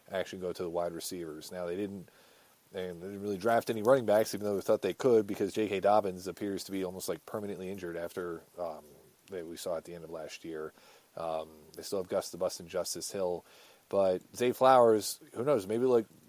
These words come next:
he could be the straw that breaks the camel's back as far as, like, offensive talent there too. So,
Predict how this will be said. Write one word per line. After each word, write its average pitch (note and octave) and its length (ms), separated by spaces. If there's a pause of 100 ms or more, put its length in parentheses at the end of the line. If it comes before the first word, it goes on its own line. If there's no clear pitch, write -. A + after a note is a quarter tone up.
(180)
he A#2 220
could E3 140
be E3 80
the C3+ 40
straw C3 200
that A#2 80
breaks A#2+ 180
the F#2+ 60
camel's G#2+ 260
back F#2+ 240
as F2 80
far F#2 160
as, E2+ 80
like, E2+ 160
offensive E2+ 460
talent E2 400
there D2 240
too. D#2+ 180 (100)
So, D#2+ 360